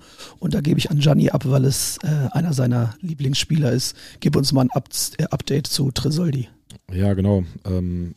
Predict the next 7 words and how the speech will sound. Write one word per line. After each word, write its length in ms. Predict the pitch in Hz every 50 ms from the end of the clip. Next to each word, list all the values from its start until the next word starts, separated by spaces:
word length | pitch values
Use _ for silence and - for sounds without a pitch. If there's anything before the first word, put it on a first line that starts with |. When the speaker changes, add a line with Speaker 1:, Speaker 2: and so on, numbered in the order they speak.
| -
Speaker 2:
mein 300 | - 92 98 104 104 104
Nicolo, 500 | 113 110 - 127 113 120 123 127 135 139 - - - - -
ähm, 420 | 104 104 101 101 101 98 98 90
wir 120 | 95 98 104
hatten 160 | 113 - 120
das 160 | 110 101 -
Thema 400 | - 120 123 131 139 147 156 147